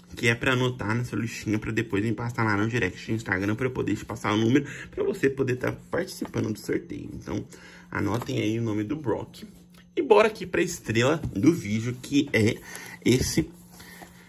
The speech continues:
pré-release de Astros Cintilantes. Então, contém quarenta cartas prontas pra jogar, né? Incluindo uma de quatro cartas logradas profissionais ou, ou pro-, promocionais,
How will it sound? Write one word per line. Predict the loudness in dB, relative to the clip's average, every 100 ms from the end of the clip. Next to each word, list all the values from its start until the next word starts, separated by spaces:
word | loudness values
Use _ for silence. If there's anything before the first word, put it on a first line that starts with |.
| -20 -20 -20 -20 6
pré-release | 8 8 8 8 8 6
de | 4
Astros | 2 0 -4
Cintilantes. | -2 0 4 4 4 2
Então, | 2 4 4
contém | 4 4 6 6 4 0 -2
quarenta | 2 2 2
cartas | -2 -2 -4 -4
prontas | -2 -2 0
pra | -2
jogar, | 0 2 2
né? |
Incluindo | 2 0 2 4
uma | 4 2
de | 0
quatro | -2 -4
cartas | -2 -4 -4 -2
logradas | 0 2 0
profissionais | -2 -6 0 0 0 0
ou, | -2 -4
ou | -4 -6
pro-, | 2 4 4
promocionais, | 4 4 4 0 -2 0 -4